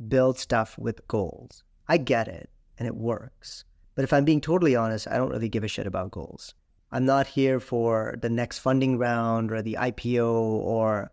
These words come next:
some dollar figure. I don't really care. I want to build a great company. I want to have employees that find enjoyment in their work and get paid so that they can live well with their families.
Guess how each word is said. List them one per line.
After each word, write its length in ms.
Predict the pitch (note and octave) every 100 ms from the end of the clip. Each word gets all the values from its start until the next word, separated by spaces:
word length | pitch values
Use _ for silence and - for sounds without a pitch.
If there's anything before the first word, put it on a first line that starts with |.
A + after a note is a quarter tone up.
| _
some 400 | - C3+ B2 A2
dollar 360 | B2 A#2+ B2 A#2+
figure. 520 | - A#2 A#2 A2+ A2
I 80 | B2+
don't 140 | B2+
really 180 | - G#2+
care. 640 | - - G2+ F#2 G2 C#3 - _
I 60 | C3+
want 100 | D#3
to 60 | C3+
build 180 | B2
a 60 | A2+
great 280 | A2 G#2 -
company. 580 | - A2 C3+ D#3 F#3+ - _
I 60 | B2
want 160 | A2+ A2
to 40 |
have 320 | G#2 G#2+ G#2+
employees 600 | A2+ G#2+ A2+ A2+ A#2 A#2
that 200 | A2 G2+ _
find 360 | - G#2+ A2+ A2 - _
enjoyment 560 | B2 A2+ A#2+ A#2 B2 C3
in 80 | B2
their 160 | A#2
work 400 | G#2+ G#2+ B2 F3
and 320 | A#2+ G#2+ G#2+ - -
get 300 | A#2+ - -
paid 360 | - A#2+ B2+
so 120 | - A2+
that 180 | G#2+
they 120 | A2+ A2+
can 240 | A2 G#2+
live 240 | A2+ F#2+
well 240 | G#2+ G#2+ A#2
with 160 | A#2
their 160 | G#2+ A2
families. 680 | - B2 C#3 F3+ A3 A#3